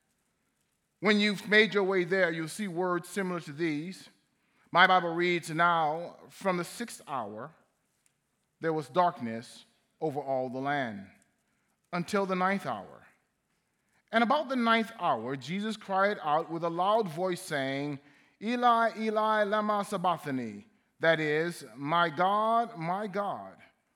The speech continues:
why have you forsaken me?'" Hear the words of our Savior once more,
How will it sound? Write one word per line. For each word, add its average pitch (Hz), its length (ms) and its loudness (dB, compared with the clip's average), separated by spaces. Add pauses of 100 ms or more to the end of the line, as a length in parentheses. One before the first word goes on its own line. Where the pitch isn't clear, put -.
(120)
why 120 720 -6
have 107 220 -14
you 104 340 -10
forsaken 104 800 -14
me?'" 98 240 -16 (1200)
Hear 190 580 4 (440)
the 151 120 -8
words 190 400 4
of 170 80 -2
our 185 180 6
Savior 190 460 4
once 180 240 0
more, 175 460 0